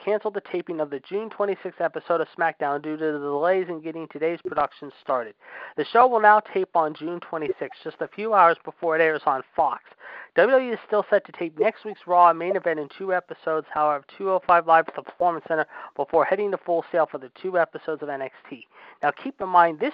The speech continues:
week's SmackDown has already been taped, however, and it was taped before Raw Monday night. So we're gonna see, of course, possibly the debut of the Bro Man, more than likely maybe this coming Friday night, which is Matt Riddle. Now, one fifteen P M,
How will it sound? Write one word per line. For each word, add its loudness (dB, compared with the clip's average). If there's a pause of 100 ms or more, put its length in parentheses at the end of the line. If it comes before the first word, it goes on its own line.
(120)
week's -12
SmackDown -2
has -16
already 2
been -12 (160)
taped, -6
however, -4
and -8
it -10
was -16
taped -6
before -10
Raw -2 (340)
Monday -6
night. -12 (100)
So -20
we're -20
gonna -18 (160)
see, -12
of -16
course, 0 (520)
possibly 6
the -4
debut -6
of -6
the -8
Bro 8
Man, -4 (340)
more 2
than -2
likely 0
maybe -8
this -4 (100)
coming -4 (100)
Friday 2
night, -12 (280)
which -14
is -14
Matt -10
Riddle. -14 (920)
Now, 2 (340)
one 4
fifteen -6
P -12
M, -12